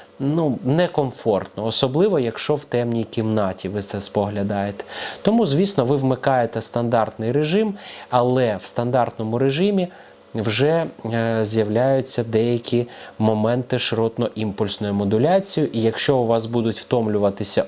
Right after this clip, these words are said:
очі, тобто ви до цього чуттєві, а я знаю, що багато глядачів мають запити до мене, а як там широтно-імпульсною модуляцією, то мусите знати,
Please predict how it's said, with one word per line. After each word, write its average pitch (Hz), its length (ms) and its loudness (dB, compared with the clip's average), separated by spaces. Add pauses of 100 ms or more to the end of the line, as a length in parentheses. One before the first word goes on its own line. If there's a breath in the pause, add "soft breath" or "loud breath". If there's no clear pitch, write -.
очі, 180 280 2
тобто 120 360 -2
ви 139 180 0
до 110 160 0
цього 107 420 -2
чуттєві, 147 680 0 (300 loud breath)
а 156 100 4
я 175 100 2
знаю, 185 300 2
що - 160 -2
багато 143 460 0
глядачів 127 560 0
мають 123 400 0
запити 104 640 0
до 113 180 0
мене, 104 340 0 (340 loud breath)
а 117 100 2
як 123 280 0
там 107 160 -2
широтно-імпульсною 113 1000 -2
модуляцією, 143 680 0
то 143 80 2
мусите 165 440 0
знати, 131 440 0